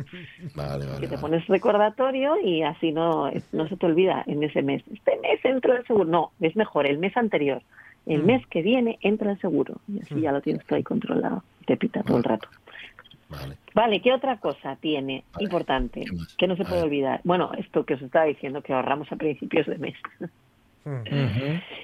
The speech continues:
Speaker 2: Y ella dice, "Invertimos con cabeza el dinero que no necesitamos". Esto, esta parte me pareció superinteresante,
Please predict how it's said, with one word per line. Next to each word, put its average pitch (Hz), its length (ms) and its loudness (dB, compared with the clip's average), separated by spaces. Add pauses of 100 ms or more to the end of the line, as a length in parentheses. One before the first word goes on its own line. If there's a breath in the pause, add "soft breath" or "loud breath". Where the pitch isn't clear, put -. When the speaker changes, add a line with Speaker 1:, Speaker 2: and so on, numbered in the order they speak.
(140 loud breath)
Speaker 2:
Y 208 360 6
ella 220 200 2
dice, 226 480 0
"Invertimos 214 560 -2
con 277 160 0
cabeza 262 340 2
el 226 80 2
dinero 208 320 4
que 240 100 -2
no 185 120 -2
necesitamos". 170 840 -4
Esto, 233 400 0
esta 294 300 0
parte 294 460 0 (340 loud breath)
me 190 80 0
pareció 190 320 0
superinteresante, 131 1040 -2